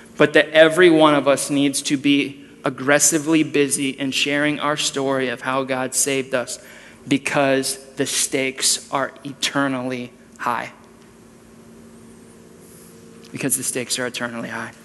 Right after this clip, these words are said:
Stand with me if you would. A couple ways that I'd like for you to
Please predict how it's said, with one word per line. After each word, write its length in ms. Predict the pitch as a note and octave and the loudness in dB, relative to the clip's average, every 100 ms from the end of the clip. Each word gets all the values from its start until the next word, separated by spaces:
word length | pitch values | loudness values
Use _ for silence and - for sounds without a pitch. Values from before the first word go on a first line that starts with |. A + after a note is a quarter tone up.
| - | -16
Stand 300 | - - C3 | -8 -4 -4
with 180 | B2+ B2 | -4 -6
me 100 | B2 | -10
if 120 | A2+ | -10
you 80 | B2+ | -10
would. 160 | B2+ A#2 - - - - - - - - - - - - - - - - - - - - - - - | -10 -10 -16 -20 -20 -20 -20 -20 -20 -20 -20 -20 -20 -20 -20 -20 -20 -20 -20 -18 -20 -20 -20 -20 -18
A 40 | - | -4
couple 260 | E3+ D3 | -4 2
ways 260 | D3+ D3 D3 | 4 4 4
that 80 | C#3 | 2
I'd 380 | C#3 C3 A#2+ C#3 | 2 0 -6 2
like 260 | D3 D3 | 4 4
for 160 | - D3 | 2 -2
you 180 | C#3+ C#3+ | 0 2
to 300 | C3 A#2+ | 2 0